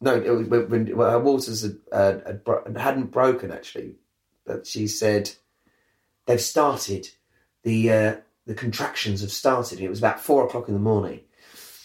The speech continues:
And I looked at her and I said, "Right, okay,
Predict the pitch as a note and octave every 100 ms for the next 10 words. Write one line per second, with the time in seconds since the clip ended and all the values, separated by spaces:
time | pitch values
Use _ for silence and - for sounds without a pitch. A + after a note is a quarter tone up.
0 | - _ _ _ _ _ - A2+ B2 -
1 | - G#2+ F#2+ F#2+ F#2 - F#2+ F#2 _ _
2 | _ _ _ _ _ _ - - - -
3 | - -